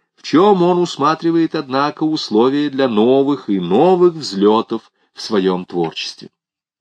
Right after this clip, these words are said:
Гармонии нет без преодоления дисгармонии, особенно в таком искусстве,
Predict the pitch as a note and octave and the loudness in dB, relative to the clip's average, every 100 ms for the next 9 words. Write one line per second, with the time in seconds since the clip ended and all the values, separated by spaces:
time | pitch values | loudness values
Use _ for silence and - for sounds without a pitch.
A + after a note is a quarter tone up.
0 | _ _ _ - F#2+ F#2 E2+ E2 E2+ F2+ | _ _ _ -12 -8 -6 -4 -4 -4 -4
1 | G2+ G#2+ A2+ C#3+ C#3 _ - _ _ _ | -4 -4 -4 -4 -6 _ -20 _ _ _
2 | _ _ - E2+ F2 - F2+ E2+ E2+ F2+ | _ _ -6 -2 -2 -2 -4 -2 0 0
3 | F#2+ G2+ G#2+ D#3 D3 - G#2 G2+ F2 D#2+ | 0 -2 -4 -8 -8 -6 -6 -4 -6 -10
4 | C#2+ C2 _ _ _ _ - - G#2+ G2+ | -14 -20 _ _ _ _ -20 -10 -8 0
5 | C3 C3 C#3 C3 C#3+ C3 C#3 F#3 F3+ - | 2 2 0 0 0 2 2 2 0 -4
6 | - D#3+ - D3+ C#3 | -6 -8 -6 -6 -8